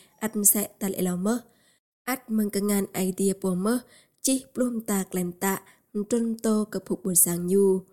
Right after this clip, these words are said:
Lẽ nần, idea tạm tan kỳ mô ít, ngạ thêm xa bồ hiếp. Nan dinh hiếp klai bìm guốc, béo tươm tùa bọc thạ, bỏ tàu làm nần.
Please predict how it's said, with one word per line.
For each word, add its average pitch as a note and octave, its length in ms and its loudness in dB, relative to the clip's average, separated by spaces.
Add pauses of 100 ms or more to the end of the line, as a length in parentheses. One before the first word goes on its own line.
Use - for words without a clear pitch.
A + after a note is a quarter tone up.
(420)
Lẽ B3 260 2
nần, G#3+ 280 2 (340)
idea A#3 400 2 (140)
tạm G3 240 0
tan A3+ 240 0
kỳ - 180 -2
mô F#3 200 -2
ít, A#3+ 220 2 (380)
ngạ A3+ 180 -2 (100)
thêm G#3+ 260 -2
xa F3 260 4
bồ E3+ 160 -2
hiếp. A#3+ 200 0 (520)
Nan A#3+ 240 0
dinh A3 300 2
hiếp A3 140 0 (120)
klai F#3+ 200 0
bìm F#3 220 -2
guốc, A3+ 220 2 (380)
béo B3 240 -2
tươm A3 260 2
tùa G3+ 280 -2
bọc F3+ 140 -6 (180)
thạ, G3 240 -2 (240)
bỏ G#3 80 -4 (140)
tàu G3+ 320 0
làm F#3 240 -2
nần. F#3 300 0